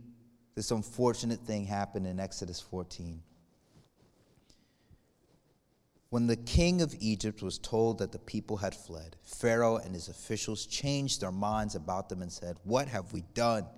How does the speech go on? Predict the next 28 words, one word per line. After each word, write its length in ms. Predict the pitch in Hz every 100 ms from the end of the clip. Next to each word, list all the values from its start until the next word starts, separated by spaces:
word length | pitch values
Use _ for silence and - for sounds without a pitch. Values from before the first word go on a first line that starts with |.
| - - - - - _
We 100 | 101
have 240 | 95 101 90
let 240 | 120 139
the 120 | 131
Israelites 520 | 131 139 131 123 107 110
go 340 | 123 117 120
and 80 | 107
have 160 | 101
lost 460 | 95 120 135 135 -
their 80 | 120
services." 760 | - 139 120 107 95 87 - - _ _ - _
So 160 | - 104
he 160 | 92
had 160 | 104 104
his 280 | 95 - -
chariot 480 | 131 127 127 117 110
made 280 | 127 156
ready 360 | 127 110 107 104 - - -
and 100 | -
took 280 | - 117
his 160 | 123 101 117
army 320 | 104 101 95
with 200 | 90 85 -
him. 100 | 82 - _ _ _ _ _ _ _ _ _ -
This 260 | 92 123
helps 560 | - 147 139 - - - - _ _ _ _ -
me 120 | 113
realize 800 | 123 143 131 98 87 87 -